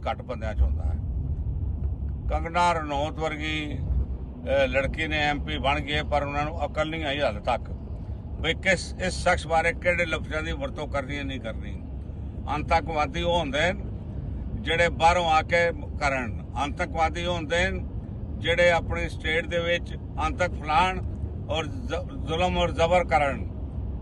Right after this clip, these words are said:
ਸੰਤ ਜਰਨੈਲ ਸਿੰਘ ਨੇ ਇੱਕ ਧਾਰਮਿਕ ਵਿਰਤੀ ਵਾਲਾ ਸੀ, ਉਹ ਆਪਣੀ ਕੌਮ ਨੂੰ ਲੈ ਕੇ, ਕੁਝ ਲੈ ਕੇ ਦੇਣਾ ਚਾਹੁੰਦਾ ਸੀ। ਪਰ ਸਮੇਂ ਦੀ ਸਰਕਾਰ ਨੇ ਉਹਦੀ ਪਰਸਨੈਲਿਟੀ ਨੂੰ ਪਛਾਣ ਲਿਆ ਸੀ।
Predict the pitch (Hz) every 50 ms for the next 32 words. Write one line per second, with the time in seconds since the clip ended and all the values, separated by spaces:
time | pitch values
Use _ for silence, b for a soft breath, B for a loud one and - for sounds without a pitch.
0 | - - - - 143 156 156 147 156 165 156 143 143 143 147 156 160 - - 170
1 | 165 - 147 165 165 165 165 170 165 160 139 - - - 160 135 127 127 139 156
2 | 151 151 156 - - - 165 165 160 160 165 160 - - 190 190 190 - - -
3 | - - - - - - - - - 160 170 165 - 175 180 180 - - 165 160
4 | 160 160 165 170 170 165 151 147 151 151 - 165 165 - - 127 - - - 139
5 | 156 - - - 139 147 160 - 180 185 147 165 160 160 165 165 - 170 165 156
6 | 165 165 156 - 175 170 170 165 - - - - - - - - - - - 160
7 | 160 - - - 165 165 185 196 196 180 185 180 - 180 175 - - 165 165 170
8 | 180 175 180 175 175 131 - - - - - - 127 - - - - 151 151 151
9 | - 165 170 170 170 - - - - 143 147 160 170 180 190 190 - 208 208 208
10 | 202